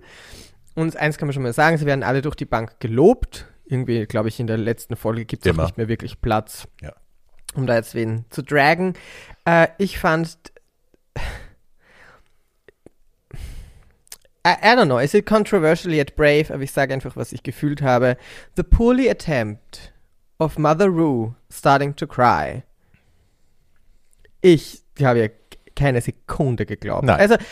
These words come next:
Speaker 1: ich finde es schön, dass sie, dass sie versucht hat, mit diesem, mit dieser Geste Ernsthaftigkeit und Attention zu dem zu bringen, was sie gesagt hat, aber ich glaube es ihr leider nicht,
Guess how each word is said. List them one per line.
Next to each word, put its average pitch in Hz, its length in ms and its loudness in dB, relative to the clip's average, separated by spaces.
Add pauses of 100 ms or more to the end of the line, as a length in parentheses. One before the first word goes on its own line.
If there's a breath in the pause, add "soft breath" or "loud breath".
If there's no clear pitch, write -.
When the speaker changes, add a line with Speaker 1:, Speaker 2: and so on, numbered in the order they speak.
(340 loud breath)
Speaker 1:
ich 254 200 2
finde 247 220 0
es 214 60 -2
schön, 196 640 6
dass 175 220 -2
sie, 170 220 2
dass 160 180 -4
sie 170 100 -4
versucht 220 580 -4
hat, 170 380 0
mit 151 240 -8
diesem, 147 520 -4
mit 147 140 -4
dieser 143 220 -2
Geste 156 540 -2
Ernsthaftigkeit 165 1160 -2
und 151 180 -8
Attention 190 800 -8 (760 soft breath)
zu - 140 -2
dem 180 220 2
zu 170 100 -8
bringen, 175 260 -2
was 165 120 -4
sie 175 60 -6
gesagt 151 480 -4
hat, 147 240 -2
aber 120 240 -4
ich - 140 -12
glaube 107 360 -2
es 107 160 -4
ihr 101 80 -8
leider - 240 -8
nicht, - 500 -12